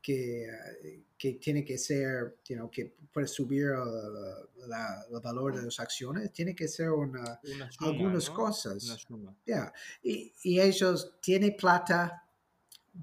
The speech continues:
Speaker 1: va a tener mucho catalyst y además hay alguien atrás, como Robert Friedland, que está haciendo una promoción de todo ese distrito que no tiene nada que ver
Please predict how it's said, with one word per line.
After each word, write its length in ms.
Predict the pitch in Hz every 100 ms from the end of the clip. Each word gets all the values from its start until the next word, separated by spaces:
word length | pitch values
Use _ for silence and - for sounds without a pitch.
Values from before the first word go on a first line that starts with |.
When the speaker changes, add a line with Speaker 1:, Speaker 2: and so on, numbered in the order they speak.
| -
Speaker 1:
va 80 | 165
a 60 | 165
tener 200 | 170 165
mucho 280 | 160 165 147
catalyst 680 | 165 160 165 190 - -
y 100 | 156
además 560 | 143 151 143 147 156 - -
hay 200 | 147 -
alguien 400 | 131 156 156 143
atrás, 560 | 135 - 170 214 - -
como 220 | 117 120
Robert 340 | 131 143 123 -
Friedland, 460 | - 175 196 180
que 100 | -
está 260 | 117 - 127
haciendo 320 | 120 - 123
una 100 | 110
promoción 560 | - 110 113 113 135 139
de 120 | 107
todo 280 | - 117 113
ese 200 | - 98
distrito 600 | - - - 170 - 175
que 140 | 113
no 120 | 107 104
tiene 260 | 113 107
nada 260 | 104 117 123
que 160 | -
ver 320 | 117 113 110